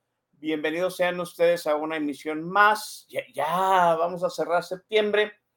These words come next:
Ya casi es octubre, entonces ya todo es de bajada. Ya hay pan de muerto, <laughs> ¿no? Ya, ya en el Sanborns ya están los ano-, adornos de Halloween y todo el desmadre, entonces quiere decir que ya es el,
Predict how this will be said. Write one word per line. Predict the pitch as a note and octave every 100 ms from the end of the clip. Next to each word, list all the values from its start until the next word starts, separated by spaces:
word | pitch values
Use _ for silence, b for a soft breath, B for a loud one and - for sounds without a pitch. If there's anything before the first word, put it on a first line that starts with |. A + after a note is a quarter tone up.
| _ _ _ _ _
Ya | C3 C#3
casi | D#3 D3+
es | D#3
octubre, | D3+ F#3 F3+ A3
entonces | G3+ D#3+ D#3+ D3+
ya | D3+ D#3
todo | D3+ D#3
es |
de | D3
bajada. | D3+ C#3 F3+ G#3 - _
Ya | - F3 G3+ - -
hay | F#3 A3 C#4+ C4 _ _ _ _
pan | - F#3+ A#3
de | B3+
muerto, | G3 G#3 C#4 - - B3 -
<laughs> | A3
¿no? | A3+ - B3+ _
Ya, | - - F#3+ G#3 G#3 G3 F3
ya | D#3+ E3 F#3 G3 F#3+
en | E3+ E3
el | E3
Sanborns | C#3+ F#3 F#3+ F#3+
ya | F#3
están | F3+ F#3+ F#3 F3+
los | E3
ano-, | D#3 D#3 E3 -
adornos | D#3 D#3+ F3+ E3+
de | E3 D3+
Halloween | C#3+ E3 F3+ F#3 F3+
y | E3+
todo | E3+ F3
el | F3
desmadre, | E3 D3+ D#3+ F3 F#3+
entonces | F#3 F3 F3 E3+
quiere | F3 F3
decir | E3+ E3+
que | D#3
ya | C#3 C#3+
es | E3 - - - _ _ C#3+
el, | C3+ B2